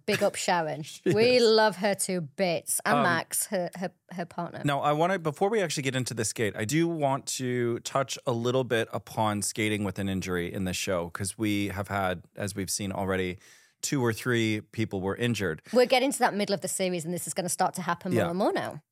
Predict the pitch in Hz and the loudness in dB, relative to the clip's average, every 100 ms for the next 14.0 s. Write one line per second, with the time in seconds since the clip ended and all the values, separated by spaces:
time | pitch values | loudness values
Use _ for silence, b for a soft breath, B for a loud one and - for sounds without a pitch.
0 | _ 131 123 - 127 123 123 156 175 147 | _ -2 0 -2 -4 -2 0 2 0 -2
1 | - 190 226 185 - 139 - 135 117 110 | -4 -2 0 0 -2 -2 -2 -2 -2 -6
2 | - - 120 110 107 104 _ 110 107 - | -10 -4 0 2 0 -4 _ -6 -6 -6
3 | - 104 98 92 - - 107 - 147 160 | 0 2 2 -4 -6 -8 -6 -4 -2 0
4 | 170 135 113 104 - 104 98 95 85 80 | 0 -2 -2 -2 0 0 0 -2 -2 -6
5 | - - 71 - - _ - 95 98 87 | -8 -6 -6 -8 -18 _ -8 -4 -2 -2
6 | - - 85 80 - 220 214 269 302 240 | -4 -6 -6 -6 -2 0 2 4 4 4
7 | 247 - 120 98 85 80 - 196 185 165 | 2 0 -4 -4 -4 -2 0 2 0 -2
8 | - 196 160 - - - 117 131 147 117 | -4 -4 -4 -12 -18 -6 0 2 2 0
9 | 165 151 131 104 120 107 92 85 - - | -2 0 -2 -2 -2 0 -2 -4 -6 -10
10 | - _ _ _ _ - - 170 196 180 | -20 _ _ _ _ -6 -2 -2 -2 -2
11 | 160 - 131 120 113 110 101 107 120 123 | -2 -2 0 0 0 -2 -2 0 0 -2
12 | - 120 98 98 - 101 - 113 98 - | -2 -2 0 -4 -6 -6 -4 -2 -2 -4
13 | _ _ 147 139 131 156 165 - 214 | _ _ -4 -2 -2 -2 -2 0 0